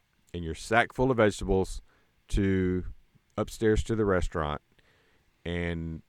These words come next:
hand them everything. Go sit down, and they spread out newspaper, and in a little while they bring out the fish, and the fish is kind of not filleted, but it's flayed, like,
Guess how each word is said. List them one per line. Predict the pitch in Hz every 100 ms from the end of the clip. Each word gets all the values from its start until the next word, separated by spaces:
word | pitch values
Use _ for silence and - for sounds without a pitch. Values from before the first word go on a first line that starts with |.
| -
hand | 104 110 117
them | 107
everything. | 92 82 - 82 78 78 - _ _ _ _ _ -
Go | 104
sit | 127
down, | 110 98 95
and | 87
they | 87 - -
spread | - - 107 104
out | 101
newspaper, | 98 104 - 101 - 95 95 - - _ _ -
and | 87 87 82
in | 92
a | 98
little | 120 117
while | 107 101
they | 98
bring | 101 101
out | 95
the | -
fish, | - 110 101 -
and |
the | 90
fish | - 120 127 - - - - -
is | - -
kind | - 107 107
of | 98 - - - - - - - _ _ _ _ _ _ - - -
not | 110 -
filleted, | - 95 82 98 90 78 73
but | 67 78
it's | - - - _
flayed, | - 117 98 73 67 67 -
like, | 82 85 -